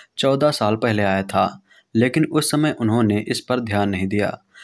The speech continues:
हालांकि अब ये कहानी ओटीटी पर धमाल मचाने के लिए तैयार है। संजय लीला भंसाली की अगली फिल्म पाकिस्तान की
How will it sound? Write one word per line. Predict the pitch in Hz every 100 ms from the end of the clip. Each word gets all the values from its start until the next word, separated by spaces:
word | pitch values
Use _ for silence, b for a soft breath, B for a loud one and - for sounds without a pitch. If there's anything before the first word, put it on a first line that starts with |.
| B _
हालांकि | 120 139 156 165
अब | 151
ये | 147
कहानी | 143 101 104 120
ओटीटी | 117 107 110 107 127
पर | 120 110
धमाल | 98 101 117
मचाने | 98 98 95 101
के | 107
लिए | 113
तैयार | 117 117 104 98
है। | 92 - - B B B
संजय | - 120 120 147
लीला | 147 147
भंसाली | 127 101 101 110 127
की | 127
अगली | 107 104 120
फिल्म | 120 104 110
पाकिस्तान | 101 95 101 - 98 113
की | 113